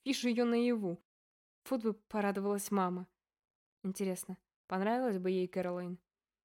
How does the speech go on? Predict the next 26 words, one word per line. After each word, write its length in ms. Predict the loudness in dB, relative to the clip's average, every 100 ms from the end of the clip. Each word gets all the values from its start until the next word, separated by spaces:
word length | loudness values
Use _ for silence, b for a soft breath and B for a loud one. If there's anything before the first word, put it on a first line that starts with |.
| _ _ -14
Я 420 | -10 -6 -4 -2
мысленно 380 | -2 -2 -4 -6
представляю 480 | -6 -8 -4 -2 0
маму 420 | 0 0 0 -2
Уильяма 600 | -2 -2 0 0 -2 -4
и 200 | -6 -6
свою 540 | -8 -2 0 2 0
рядом 400 | 2 4 4 2
и 40 | 0
понимаю, 500 | -2 -2 -2 -2 -4
что 220 | -4 -2
они 120 | 0
выглядят 360 | 0 0 -2 -2
как 180 | -6 -4
люди 380 | -2 0 0 -2 _ _
из 120 | -4
разных 280 | -2 -4 -6 -4
миров. 340 | -2 -2 -8 _ _ _ _ _ _ _ _
Как 160 | -2 2
и 20 |
я 120 | 0
сама 360 | 0 0 0 -2
с 140 | -4
Уильямом. 500 | -2 -2 -4 -6 -8 -12 _ _ _ _ _ _
Неужели 500 | 0 2 2 2 2
Золушка — 640 | 0 2 2 0 -6 -10